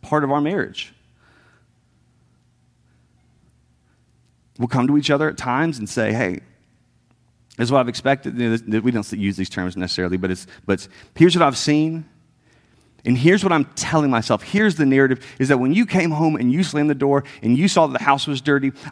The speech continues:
I thought that you thought that I was, like, the worst human being possible, and I am so sorry. And it's like walking in and saying, "No, my boss was just a jerk.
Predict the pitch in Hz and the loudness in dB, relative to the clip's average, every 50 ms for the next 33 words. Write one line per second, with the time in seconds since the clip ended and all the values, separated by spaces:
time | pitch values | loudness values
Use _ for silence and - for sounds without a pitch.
0 | - - 147 156 185 175 - - 156 151 - - 123 123 110 110 120 143 170 165 | -4 0 2 2 2 2 2 2 2 2 2 2 0 -2 -2 -2 -2 -2 -2 -2
1 | - - - 151 135 131 127 - - - - - 123 135 - - - 131 135 143 | -2 0 2 4 4 4 2 -2 -6 -18 -2 2 4 4 4 2 0 0 2 4
2 | 151 151 151 139 135 113 123 113 95 - 117 104 113 143 147 139 - - - 165 | 4 4 4 4 2 2 2 0 0 0 0 2 2 2 2 0 -2 -2 0 2
3 | 156 143 139 135 120 135 135 131 127 117 107 - - - - - 151 147 156 - | 4 4 4 4 4 4 4 4 4 2 0 -4 -6 -6 -2 0 0 0 0 -2
4 | - 151 151 151 139 123 123 120 117 110 107 - - - 123 127 117 - - 117 | -4 -2 -2 0 0 0 0 0 -2 -2 -4 -4 -2 -2 -2 -2 -2 -4 -4 -2
5 | 110 - 95 123 135 135 - 143 - 120 127 135 - 135 139 139 - 131 107 110 | -2 -2 -2 -4 -4 -4 -4 -4 -2 0 0 0 0 -2 -4 -4 -4 -4 -2 -2
6 | 120 147 190 247 247 190 156 131 104 90 107 127 165 233 - 110 95 90 - 78 | 0 0 0 0 0 0 0 0 0 2 2 2 2 0 -2 -6 -8 -8 -10 -12
7 | 78 - 80 73 - - 50 50 - | -12 -10 -12 -12 -12 -12 -14 -14 -16